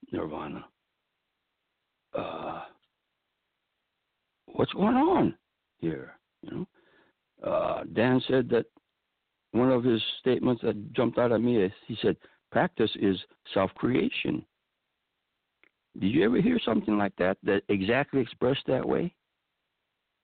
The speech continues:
When you're doing spiritual practice, okay, is self-creation.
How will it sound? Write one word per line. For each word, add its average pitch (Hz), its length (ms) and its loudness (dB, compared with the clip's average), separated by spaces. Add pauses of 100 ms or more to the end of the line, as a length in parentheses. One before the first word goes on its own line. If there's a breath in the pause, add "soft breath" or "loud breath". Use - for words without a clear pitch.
(460)
When 95 140 4
you're 92 100 2
doing 104 240 4
spiritual 107 460 0
practice, 110 520 0 (600)
okay, 92 240 -6 (880)
is 87 140 -2 (100)
self-creation. 107 960 0